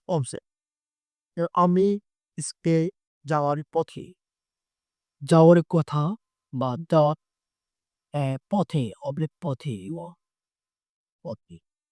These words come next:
ওকে? যাওয়ার পথে। এটা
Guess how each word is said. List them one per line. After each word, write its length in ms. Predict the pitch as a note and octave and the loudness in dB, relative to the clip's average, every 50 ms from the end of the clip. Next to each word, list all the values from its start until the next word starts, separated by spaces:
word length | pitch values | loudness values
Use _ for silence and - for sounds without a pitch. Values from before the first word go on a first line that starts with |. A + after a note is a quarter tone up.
| _ _ _ _ _ _ _ _ _ _ _ _ - | _ _ _ _ _ _ _ _ _ _ _ _ -6
ওকে? 280 | F3 C#3+ F#3+ G3+ A3+ B3 _ _ _ _ _ _ _ _ _ _ _ _ _ - | -2 2 2 2 2 0 _ _ _ _ _ _ _ _ _ _ _ _ _ -6
যাওয়ার 260 | D3 E3 D#3+ D#3+ D3+ C#3 C3 - | -2 0 2 2 2 0 -2 -4
পথে। 340 | E3+ D#3+ - - C3 G#2+ F2+ - _ _ _ _ _ _ _ _ _ _ _ _ _ _ _ _ _ _ _ _ _ _ _ _ _ _ _ _ _ _ _ _ _ _ _ _ _ _ _ _ _ _ _ _ _ _ _ _ _ _ _ | -4 -4 -4 -6 -8 -8 -8 -10 _ _ _ _ _ _ _ _ _ _ _ _ _ _ _ _ _ _ _ _ _ _ _ _ _ _ _ _ _ _ _ _ _ _ _ _ _ _ _ _ _ _ _ _ _ _ _ _ _ _ _
এটা 340 | - F#3 D#3+ G3 F#3 E3 D#3+ | -8 -4 0 0 0 0 -2